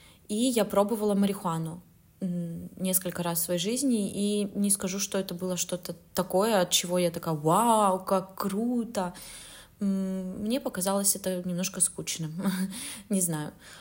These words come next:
Вот. А так я, в принципе, нет, никогда не сталкивалась, не пробовала, и, м,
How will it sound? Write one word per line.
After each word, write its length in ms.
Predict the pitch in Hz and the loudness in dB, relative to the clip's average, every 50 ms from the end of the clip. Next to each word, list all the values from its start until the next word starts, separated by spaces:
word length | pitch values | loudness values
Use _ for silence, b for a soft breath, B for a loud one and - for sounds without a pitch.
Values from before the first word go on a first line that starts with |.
| B B | B B
Вот. 400 | - 202 175 175 180 160 156 - | -12 -8 -4 0 0 0 0 -2
А 80 | - - | -4 -2
так 240 | - 247 277 - - | 0 0 0 2 0
я, 80 | 208 | -2
в 60 | 202 - | -2 -2
принципе, 440 | - 214 214 214 - - - - | -2 0 2 2 2 2 2 -2
нет, 260 | 202 185 165 160 - - | 0 0 0 -2 -2 -4
никогда 380 | 196 190 190 208 196 196 190 | -4 -2 -2 -2 -2 0 0
не 120 | 185 185 180 | 2 2 2
сталкивалась, 680 | - - 202 226 269 - - 277 226 208 208 202 - | 4 4 4 4 4 2 -2 -2 -2 0 0 0 2
не 100 | - 202 202 | 2 0 0
пробовала, 600 | 202 202 208 240 240 240 220 220 208 196 190 180 | 2 2 2 2 0 -2 -2 0 2 2 2 2
и, 460 | - - 202 208 214 220 220 220 - - - - | 2 0 0 0 0 0 -2 -4 -8 -14 -12 -6
м, 440 | - 214 214 208 202 202 202 196 | -2 0 2 4 4 4 4 4